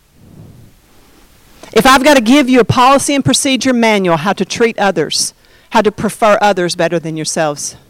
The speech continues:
you'll always be breaking the rules anyway. And you'll be acting worse than before. And you only want the rules not for yourself, but to legislate and police others.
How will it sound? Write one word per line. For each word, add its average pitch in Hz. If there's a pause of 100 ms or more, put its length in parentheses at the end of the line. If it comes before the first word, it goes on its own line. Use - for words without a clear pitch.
(1040)
you'll 349
always 269
be 202
breaking 185
the 156
rules 165
anyway. 175 (460)
And 220
you'll 311
be 339
acting 220
worse 190
than 180
before. 185 (340)
And 285
you 302
only 403
want 311
the 254
rules 262
not 285
for 277
yourself, 233
but 220
to 240
legislate 233
and 233
police 247
others. -